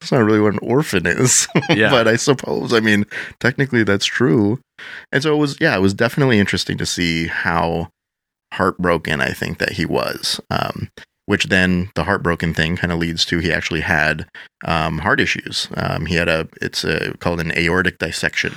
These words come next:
Speaker 2: Dude, that's so weird.
Speaker 1: Really?
Speaker 2: Because two years after my dad, both his parents were gone. So after
Speaker 1: Mm-hmm.
Speaker 2: my grandpa, my, after my grandma died, two years after that,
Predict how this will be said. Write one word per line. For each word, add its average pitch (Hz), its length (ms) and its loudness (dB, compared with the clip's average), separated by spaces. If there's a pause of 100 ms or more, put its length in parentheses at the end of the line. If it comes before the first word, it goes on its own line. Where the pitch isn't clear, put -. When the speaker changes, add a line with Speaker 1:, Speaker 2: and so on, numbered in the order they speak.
(200)
Speaker 2:
Dude, 95 160 -6
that's 73 220 -6
so 107 220 0
weird. 95 320 2 (500)
Speaker 1:
Really? 107 200 2 (280)
Speaker 2:
Because 101 460 0 (1500)
two 123 220 0
years 101 460 2
after 92 580 -2
my 90 280 0
dad, 87 420 -2
both 90 200 0
his 90 160 -2
parents 90 320 -2
were 87 60 -8
gone. 80 300 -2
So - 140 -4
after 87 180 0
Speaker 1:
Mm-hmm. 107 80 -4
Speaker 2:
my 82 100 -2
grandpa, 82 520 -2
my, 98 200 -2
after 101 220 -4
my 90 140 -2
grandma 98 440 -2
died, 76 320 -2
two - 100 -4
years 90 200 0
after 85 240 -4
that, 80 260 -2